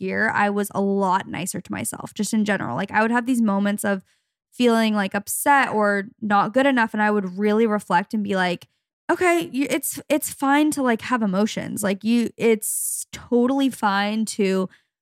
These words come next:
feel like you're not doing good enough." And then I would remind myself of, like, all the things that I've done. And I'm like,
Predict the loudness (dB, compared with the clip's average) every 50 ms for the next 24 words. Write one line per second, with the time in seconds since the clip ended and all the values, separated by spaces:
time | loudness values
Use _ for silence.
0 | _ _ _ _ _ _ _ _ _ _ _ 4 6 6 6 6 4 2 2 2
1 | 2 2 2 2 2 2 2 2 2 2 2 4 4 2 2 0 0 0 2 2
2 | 2 4 4 2 2 2 0 -2 -2 0 0 0 0 0 0 -2 -2 -2 -2 -4
3 | -4 -4 -6 -4 -2 -2 -2 0 0 0 2 0 -2 -2 -2 -2 -2 -2 -4 -4
4 | -4 -2 0 0 0 0 0 0 0 0 0 0 0 0 -2 -2